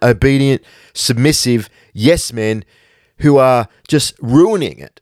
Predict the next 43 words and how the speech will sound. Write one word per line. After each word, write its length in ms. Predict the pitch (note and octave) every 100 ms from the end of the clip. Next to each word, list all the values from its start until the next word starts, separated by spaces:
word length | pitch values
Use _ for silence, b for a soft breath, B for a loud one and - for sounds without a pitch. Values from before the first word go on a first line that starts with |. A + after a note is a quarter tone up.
| _
for, 180 | _ A#2+
for 160 | - B2+
society. 600 | - - - D#3 F3 B2+
They're 160 | G#2+
just 240 | A#2 C3 -
making 340 | D3 D#3 C#3
a 40 | C3
mess 320 | C3+ F#3 E3+
of 80 | -
things. 480 | A2+ C#2+ C2 - _ b b b b b b
And 120 | A#2+
it's 120 | A#2+ -
so 240 | - D3
fucking 420 | - D3+ C#3 B2
sad. 500 | - - C3 G#2 E2+ b b b b b
Men 480 | G2 C#3 E3 C3 G#2 _ _ -
need 360 | A2 D#3 F#3
to 100 | -
start 460 | C3 - A#2 G#2+ -
standing 420 | - C#3+ C#3 B2+
up 180 | A#2+ A#2+
and 120 | G#2
speaking 500 | - - C#3 - A#2
out. 240 | A#2+ F2+ -
And 120 | A#2
if 120 | A2+
you're 120 | B2
a 40 | A2
single 440 | - E3+ F#3+ F3+
guy 320 | D3+ D3+ B2
out 180 | B2 A#2
there 160 | B2+ A2+
in 80 |
the 80 | A2
single 380 | - D#3+ E3 D#3
scene 500 | - - D#3 A#2 A2 - b b b b b
and 180 | - A2+
you're 120 | C#3+
not 160 | E3+ D#3+ -
understanding 680 | D#3 D3 - D3+ C#3+ A#2+
how 180 | A2+ C3
to 80 | B2
start 440 | - - C3+ A#2+